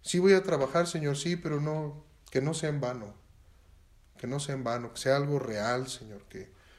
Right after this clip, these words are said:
lo que tú estás haciendo en mi vida." No, es algo tremendo, hermanos. Este, muchas ve-, le-, veces leemos ahí, ¿no? Como dice el versículo siete, dice, "Jehová está conmigo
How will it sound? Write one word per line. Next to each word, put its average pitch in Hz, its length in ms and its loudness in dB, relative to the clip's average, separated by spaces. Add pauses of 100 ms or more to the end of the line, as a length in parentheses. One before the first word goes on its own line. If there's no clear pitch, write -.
(120)
lo 117 100 -6
que 120 120 -4
tú 135 100 -2
estás 135 260 2
haciendo 131 460 0
en 113 80 -4
mi 107 100 -6
vida." 113 360 -6 (1600)
No, 143 160 -8
es - 100 -8
algo 143 220 0
tremendo, 131 420 -2
hermanos. 117 460 -6 (420)
Este, 120 840 0 (920)
muchas 135 280 2
ve-, 151 140 2
le-, 139 200 4
veces 147 240 2
leemos 151 360 4
ahí, 139 200 4
¿no? 170 160 2
Como 147 120 0
dice 147 140 0
el 143 60 0
versículo 135 680 0 (320)
siete, 147 400 4
dice, 147 240 2
"Jehová 160 400 6
está 180 260 2
conmigo 190 600 2